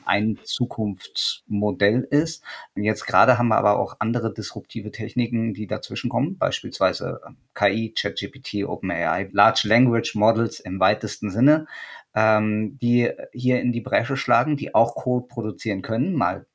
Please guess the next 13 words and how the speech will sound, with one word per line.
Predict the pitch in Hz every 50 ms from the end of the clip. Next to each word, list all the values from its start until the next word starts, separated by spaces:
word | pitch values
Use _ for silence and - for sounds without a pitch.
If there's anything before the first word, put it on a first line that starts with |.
| _ _ _ _
schlechter, | - - 95 92 95 95 - - 113
mal | 101 98 95 95
besser, | - 98 104 104 - - 147 143 151 151 147 -
aber | - 107 107 107 104 - - -
auch, | 107 117 123 139 135 - -
was | 113 - -
seit | 113 113 113 - -
einigen | 101 113 123 135 139 131 123
Jahren | 110 104 110 131 135 139 135
so, | 123 120 127 131 127 123 123 127
ähm, | 127 123 123 120
vor | - 120 117 117
sich | 117 123 113 - - - _